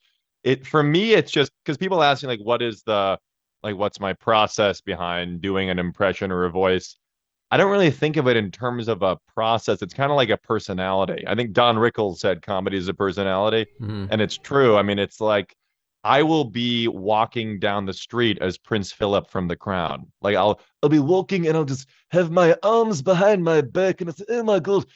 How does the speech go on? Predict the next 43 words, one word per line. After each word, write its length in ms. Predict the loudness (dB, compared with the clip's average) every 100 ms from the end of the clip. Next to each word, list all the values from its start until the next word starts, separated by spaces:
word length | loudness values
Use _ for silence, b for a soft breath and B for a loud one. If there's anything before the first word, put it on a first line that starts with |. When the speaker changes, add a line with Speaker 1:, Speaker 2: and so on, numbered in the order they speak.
| _
Speaker 1:
the 80 | -10
sky 480 | -10 -2 4 6 8
is 320 | 6 2 -4
gorgeous 640 | -2 -2 0 -4 -6 -6
today. 560 | -10 -6 0 2 4 6
Yes, 240 | 4 2 -2
ibble, 420 | -4 -2 -4 -6
dibble, 340 | -6 -4 -2
ibble 400 | -2 -4 0 0
do. 300 | 0 0 2
Yes, 240 | 4 4 4
that's 260 | 0 -2
great." 360 | -4 -2 -2 -6 b b b 0
And 140 | 2
it 60 | 2
just 160 | 0 0
kinda, 160 | 2
I'm, 80 | 4
like, 180 | 2 0
talking 460 | 0 2 2 -2
to 80 | -2
myself, 340 | 0 0 0 -2
Speaker 2:
Mm-hmm. 200 | -2 2
Speaker 1:
not 180 | 2
in 100 | 2
a 80 | 0
psychotic 760 | -2 -2 -2 -6 -6 -2 -2 -4
way, 340 | -4 -2 -4
'cause 160 | -6 0
that 180 | 2 2
would 140 | 0
really 320 | 0 0 0
be 320 | 0 -2 -2 -6 _
problematic, 680 | 0 0 0 0 0 -2 -6 _ _ 4
but 280 | 4 4 -2 _ _ _ _
it 140 | -6 -2
kinda 280 | 0 0 2
just 240 | 0 -2
happens. 640 | -2 -2 0 -2 -4 -2
And, 220 | -2 0
um, 460 | 2 2 0 -2 -10 -8
and 180 | -8 -6
this 320 | -2 -4 -4